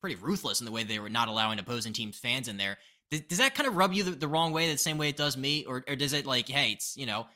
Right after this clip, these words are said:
it's their stadium. They'll, they'll run it. They wanna have it packed with, uh, home fans.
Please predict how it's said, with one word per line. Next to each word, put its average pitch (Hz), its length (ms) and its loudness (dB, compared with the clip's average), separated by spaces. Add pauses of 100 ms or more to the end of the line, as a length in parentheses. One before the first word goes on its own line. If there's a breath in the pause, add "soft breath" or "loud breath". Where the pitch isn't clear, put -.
it's 123 180 -4
their 135 140 0
stadium. 139 520 4
They'll, 123 200 0
they'll 135 180 0
run 131 220 2
it. 147 160 0
They 123 80 0
wanna 127 180 -2
have 123 140 -2
it - 160 -14
packed - 360 0
with, 117 180 -8
uh, 113 160 0
home 131 200 -4
fans. 113 420 -8